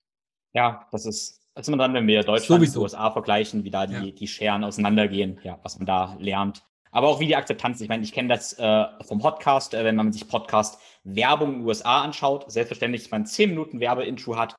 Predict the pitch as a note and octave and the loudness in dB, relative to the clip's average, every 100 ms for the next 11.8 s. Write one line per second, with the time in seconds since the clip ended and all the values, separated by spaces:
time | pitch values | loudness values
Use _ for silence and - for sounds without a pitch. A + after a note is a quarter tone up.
0 | _ _ - D3+ E3 D3 - B2+ C3 A#2 | _ _ -2 0 0 -2 -2 -4 -4 -10
1 | A#2 A2 A#2 A2+ A#2+ A2+ A2 G#2+ B2 A#2 | -10 -4 -2 -2 -2 -2 -2 -4 -4 -4
2 | D#3+ - C#3+ - D3+ D#3 D3 C#3+ C#3+ - | -4 -2 -4 -2 -2 0 0 0 -2 -10
3 | - _ _ - A2+ A2+ A2+ A2 A2+ A2+ | -20 _ _ 0 4 6 6 2 2 0
4 | A2 G#2+ F#2+ A2 A2+ A#2 G#2+ A#2+ B2 - | 0 0 -4 -4 -2 -2 -2 -2 -4 0
5 | A#2 A2+ A2 G#2+ G#2 G2 G2 F#2 - G2+ | 0 0 -2 -6 -6 -4 -4 -6 -6 -2
6 | F#2+ F#2 F#2 - _ _ _ _ _ _ | -2 -4 -10 -16 _ _ _ _ _ _
7 | _ B2 G#2+ - G#2 - A2 - - G2 | _ -4 -4 -6 -14 -12 -16 -18 -14 -8
8 | G2 - - _ _ _ - G#2 G2 G2 | -8 -10 -20 _ _ _ -2 -2 -2 -6
9 | F#2+ - - D#3+ C3 G#2 - G#2+ G#2+ G#2+ | -8 -10 -6 0 2 2 0 0 0 -2
10 | G2+ G2+ G#2+ G#2+ G#2 G2+ - G2+ G2+ F#2+ | -6 -2 -2 -2 -8 -10 -8 -6 -6 -6
11 | - G2 F#2+ - G2+ - F#2 F2+ | -10 -12 -12 -12 -10 -8 -10 -12